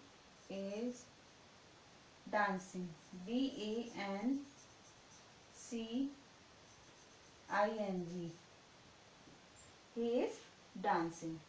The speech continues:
So children, please learn and write action words, okay, and learn and write these question answers। Do page number eighty।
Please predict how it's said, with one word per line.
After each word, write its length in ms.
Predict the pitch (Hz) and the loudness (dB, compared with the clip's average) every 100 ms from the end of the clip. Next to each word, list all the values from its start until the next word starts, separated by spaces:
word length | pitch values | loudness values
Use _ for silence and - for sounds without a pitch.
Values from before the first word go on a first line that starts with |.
| - - - - - - | -20 -20 -20 -20 -20 -14
So 180 | - 233 233 | 0 2 4
children, 260 | 240 277 262 | 6 6 4
please 420 | 240 254 349 370 - - - - - - - - - - 247 | 4 6 4 0 -8 -18 -20 -20 -20 -20 -20 -18 -18 -10 10
learn 320 | 247 262 269 285 | 12 12 12 8
and 140 | 262 | 10
write 440 | 240 226 311 - - 220 | 12 12 8 4 4 4
action 400 | 220 - 277 277 | 6 2 2 10
words, 340 | 262 294 - - - - - - - - - - - | 12 12 10 -2 -12 -18 -20 -20 -20 -20 -20 -14 -4
okay, 340 | 226 294 453 480 - - 214 | 2 4 4 2 -10 2 6
and 440 | 285 392 - 240 233 | 6 6 -2 2 10
learn 200 | 247 381 - - 226 | 10 10 6 -2 4
and 160 | 240 233 | 4 12
write 420 | 214 233 311 214 | 12 12 10 6
these 340 | 233 320 - - - - | 8 8 6 -6 -10 2
question 340 | 254 254 247 | 4 6 4
answers। 480 | 185 180 175 165 - - - - - 208 | 6 4 0 -2 -4 -14 -18 -18 -14 0
Do 200 | 262 302 | 4 6
page 340 | 269 226 233 240 | 6 6 6 6
number 420 | 240 233 233 254 349 - - - - - - - - - - - - - - - - - - - - - - - - - - - - - - - - - - - - - - - - - - - - - - - | 6 6 10 10 10 2 -12 -18 -20 -20 -20 -18 -14 -12 -12 -12 -12 -16 -16 -16 -16 -12 -10 -4 4 4 4 -10 -4 -4 -2 -6 -8 -14 -14 -14 -14 -16 -16 -12 -2 -2 -4 -18 -20 -14 -4 -2 -4 -12 -12 4
eighty। 600 | 214 220 - 269 311 | 4 4 -2 2 2